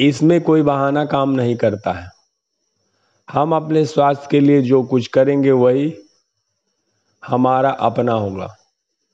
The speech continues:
तो यहाँ क्या करना है हमको, अपने व्यस्त दिनचर्या में से अपने सोने के घंटे को या और कहीं जहाँ भी कट होने पाए, कट करना है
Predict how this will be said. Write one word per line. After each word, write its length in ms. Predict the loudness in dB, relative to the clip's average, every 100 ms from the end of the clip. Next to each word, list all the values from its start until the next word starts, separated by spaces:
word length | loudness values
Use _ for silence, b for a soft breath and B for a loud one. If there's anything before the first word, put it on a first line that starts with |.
| _ _ _
तो 80 | -2
यहाँ 340 | 0 2 0 0
क्या 180 | 0
करना 320 | 2 0 0 0
है 60 |
हमको, 260 | 0 0 0
अपने 480 | 0 -2 0 0 0 -4 _ _ _ _ _ _ _
व्यस्त 500 | -6 0 2 2 0
दिनचर्या 720 | 0 2 2 2 2 2 0
में 180 | 0 -2
से 440 | 0 0 0 -4 -4
अपने 300 | -4 0 -2
सोने 380 | 0 0 2 0
के 160 | 0
घंटे 380 | 0 0 0 0
को 200 | 2 2
या 180 | 4 2
और 320 | 2 2 0
कहीं 300 | 0 -2 -2
जहाँ 320 | 0 0 0
भी 160 | 0 -2
कट 200 | 0 -2 -2
होने 220 | -2 0 0
पाए, 260 | 0 -2
कट 240 | 0 -2 0
करना 340 | -2 0 -2
है 160 | -4